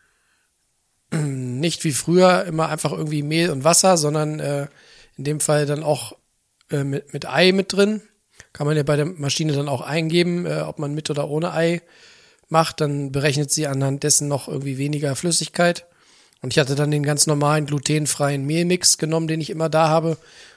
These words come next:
aus dem ich auch Pizzateig mache. Ja, und dann, äh, fing die große Sauerei an, sag ich mal.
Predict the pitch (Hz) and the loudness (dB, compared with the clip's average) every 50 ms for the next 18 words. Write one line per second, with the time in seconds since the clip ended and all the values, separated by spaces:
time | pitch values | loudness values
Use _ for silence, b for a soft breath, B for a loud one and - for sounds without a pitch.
0 | B B B - 139 - - 147 143 127 - 143 - - - 156 - - 180 170 | B B B -6 -4 -2 -2 -2 -4 -4 -6 -8 -8 -6 -2 0 2 4 6 4
1 | 175 190 202 156 151 151 - 160 156 156 151 160 156 147 135 156 156 139 - - | 4 2 0 -2 -4 -2 0 0 0 0 0 -2 -2 -2 -2 -2 -4 -6 -10 -18
2 | - _ _ _ _ _ _ b b b b b b b b b b b b b | -20 _ _ _ _ _ _ b b b b b b b b b b b b b
3 | b b b b b b b b b b b _ _ _ - 165 220 214 139 117 | b b b b b b b b b b b _ _ _ 0 4 6 6 6 4
4 | 120 127 131 131 151 160 165 170 175 175 175 175 175 156 127 B B B B - | 2 0 0 0 2 4 6 8 8 10 8 8 8 6 2 B B B B -4
5 | - - 170 180 180 165 147 - 156 170 180 - - 151 139 156 156 165 165 160 | -2 0 2 2 2 0 0 0 2 2 4 4 2 2 4 4 6 6 6 4
6 | 131 143 143 156 160 139 143 160 175 175 151 139 127 127 123 117 - - 127 127 | 4 2 2 2 0 0 -2 -2 -2 0 0 -2 -2 -2 -4 -6 -6 -6 -6 -4
7 | 143 160 214 | -4 -4 -6